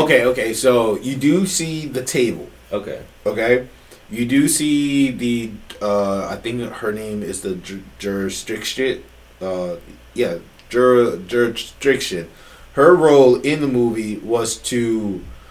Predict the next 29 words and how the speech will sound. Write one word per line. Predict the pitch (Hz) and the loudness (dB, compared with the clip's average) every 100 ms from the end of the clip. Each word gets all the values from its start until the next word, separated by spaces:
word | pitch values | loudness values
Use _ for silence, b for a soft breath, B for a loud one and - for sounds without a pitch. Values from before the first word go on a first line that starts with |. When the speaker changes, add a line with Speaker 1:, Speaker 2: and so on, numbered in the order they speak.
| b - | b -10
Speaker 1:
um, | 113 110 110 101 95 87 - - - - - - - - - - | 0 2 4 2 0 -6 -14 -20 -20 -20 -20 -20 -20 -20 -20 -4
you | 123 | 0
know, | 123 110 98 - - | 2 2 0 -6 -12
s-, | - - - - | -4 -4 -4 -4
she, | - 180 196 | 0 0 2
she | - 202 | 2 4
was | 233 | 2
the | - 196 156 | 8 8 8
pot | - - 165 - | 2 0 2 2
stirrer. | - - 90 85 - - - | 0 -2 -4 -6 -12 -20 -10
You | 123 | -2
know | 143 | -2
what | |
I'm | 143 | -2
saying? | 151 170 214 | -4 -4 -4
Speaker 2:
Yeah. | - B B | -6 B B
Speaker 1:
She | - 147 | -6 -2
was | 156 | -2
the | 135 | -4
pot | - 135 131 | -2 0 0
stirrer. | - 104 95 85 - B B B | -2 -2 -2 -4 -6 B B B
And | 110 107 104 | -6 -4 -2
basically, | 113 139 147 143 139 131 | -2 -2 -4 -2 0 0
she | 123 127 | 0 0
was | 120 | 2
telling | - 123 123 113 | 2 2 0 -2
to | - | -8
the | 92 | -8
manager, | 90 120 139 143 139 139 143 | -4 -2 -2 -2 0 0 0